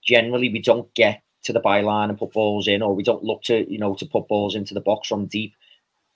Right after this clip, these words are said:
When we have done it is w-, when we've looked like we're panicking a little bit in a game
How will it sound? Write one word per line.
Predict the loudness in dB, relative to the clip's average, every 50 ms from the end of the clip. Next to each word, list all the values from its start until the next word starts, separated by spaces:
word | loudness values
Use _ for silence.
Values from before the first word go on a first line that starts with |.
| _ _ _ _ _
When | 4 4 4 6
we | 6 6
have | 6 6 4 2
done | 2 2 4
it | 4 2 2
is | -2 -4
w-, | -6 -8 -8 -6
when | 0 2 2 4 4
we've | 2 -2 -2
looked | -4 -4 2 2
like | 2 2 0
we're | -4
panicking | -4 -2 -2 -2 -2 -4 -4
a | -4
little | -2 -2 -2
bit | 0 0 0
in | 0 -2
a | -2
game | 0 0 0 0 0 -4 -6